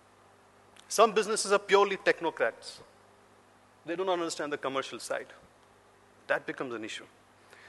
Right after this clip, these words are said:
So if you see micro, small, medium, and large enterprises,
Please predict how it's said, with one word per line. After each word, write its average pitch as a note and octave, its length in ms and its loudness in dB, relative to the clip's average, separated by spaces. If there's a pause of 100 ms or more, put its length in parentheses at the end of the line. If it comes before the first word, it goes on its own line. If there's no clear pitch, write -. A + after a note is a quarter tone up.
(140)
So F3 360 6
if F3+ 140 -4
you D#3 80 -2
see G#3+ 220 -2
micro, F3+ 460 6
small, D#3+ 480 4 (760)
medium, D#3 360 0
and A2+ 100 -2
large C#3+ 240 8
enterprises, A#2 760 -4